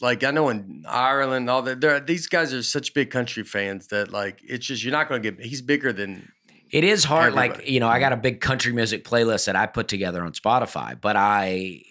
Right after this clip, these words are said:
Speaker 2: ne-, I can never add any of my fun Garth Brooks songs,
Speaker 1: Mm.
Speaker 2: you know? So,
Speaker 1: Mm-hmm.
Speaker 2: I mean,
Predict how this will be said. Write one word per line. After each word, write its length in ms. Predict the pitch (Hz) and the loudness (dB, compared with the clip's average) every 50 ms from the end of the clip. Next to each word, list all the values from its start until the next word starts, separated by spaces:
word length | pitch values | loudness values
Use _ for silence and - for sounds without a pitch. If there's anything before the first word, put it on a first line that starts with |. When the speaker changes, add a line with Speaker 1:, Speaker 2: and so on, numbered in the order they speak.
| _ _ 80 | _ _ _
Speaker 2:
ne-, 240 | 101 104 101 107 110 - | -8 -4 -4 -4 -2 -2
I 120 | 107 107 101 | -2 -2 -2
can 280 | - 123 110 104 104 | -2 -2 -2 -2 0
never 320 | 107 117 117 104 123 120 101 | 2 2 2 2 2 0 2
add 280 | 87 101 107 110 107 | 2 2 2 2 2
any 220 | 107 107 104 101 98 | 0 -2 -2 -2 -4
of 120 | 90 85 | -4 -4
my 200 | 95 90 90 85 | -6 -6 -6 -6
fun 640 | - - - - - 104 104 101 101 98 95 90 - - - | -8 -10 -14 -6 -2 -2 0 0 -2 -2 -4 -6 -10 -12 -4
Garth 260 | - 95 87 87 - - | -2 0 0 0 -2 -4
Brooks 240 | 107 104 - - - | -4 -4 -4 -4 -6
songs, 420 | - - 107 107 104 98 98 98 | -4 -6 -6 -8 -8 -8 -8 -10
Speaker 1:
Mm. 100 | 95 92 92 _ _ _ _ _ _ _ _ _ _ | -10 -12 -16 _ _ _ _ _ _ _ _ _ _
Speaker 2:
you 100 | - 87 73 | -12 -10 -8
know? 220 | 65 67 78 80 - 101 | -8 -10 -10 -12 -14 -14
So, 120 | 98 92 80 | -12 -10 -10
Speaker 1:
Mm-hmm. 340 | 73 73 71 - _ - | -10 -12 -14 -18 _ -14
Speaker 2:
I 40 | 95 - | -14 -12
mean, 140 | 78 78 | -10 -12